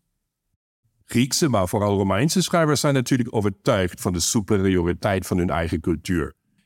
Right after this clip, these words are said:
en legitimeren het gebruik van geweld tegen alle die zo stom zijn om tegen hen op te staan. Duidelijk wordt deze houding bijvoorbeeld op talloze grafstenen van Romeinse cavaleristen.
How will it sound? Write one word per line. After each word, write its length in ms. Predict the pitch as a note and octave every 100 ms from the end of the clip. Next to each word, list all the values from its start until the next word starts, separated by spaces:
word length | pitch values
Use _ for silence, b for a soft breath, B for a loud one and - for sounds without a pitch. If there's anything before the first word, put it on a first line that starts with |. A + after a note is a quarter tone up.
| _
en 180 | A#2 A#2
legitimeren 760 | B2 C#3 B2+ C3+ B2+ C#3+ C#3 G#2+
het 160 | G2+
gebruik 420 | - G2+ G2 F#2+
van 180 | - F2+
geweld 420 | - F#2+ F#2 E2
tegen 280 | F2+ E2+ -
alle 280 | - A2 F#2+
die 140 | F#2
zo 200 | E2+ F#2+
stom 460 | D#2+ - D#3 A#2 F#2
zijn 440 | - D#2+ D2+ D#2 -
om 200 | A2 F#2+
tegen 300 | B2+ G2+ G2+
hen 120 | F#2+
op 200 | G2 F#2
te 120 | -
staan. 460 | F2 - D#2+ D2 D#2 _ _ _ _ _ _ _
Duidelijk 380 | - F#2+ B2+ C#3+
wordt 180 | C#3+ C3
deze 260 | C3 A#2
houding 380 | A2+ A#2+ A#2+ A#2+
bijvoorbeeld 520 | A2+ G#2 B2+ A2+ A2+
op 140 | G#2 G2+
talloze 500 | - G#2+ G#2 G#2 G#2+
grafstenen 600 | - C#3+ - B2 G2+ F2+
van 160 | G2+
Romeinse 480 | F#2+ F#2+ F#2 F#2 G#2+
cavaleristen. 800 | G2 F#2 F#2 F#2 A#2 - - D2+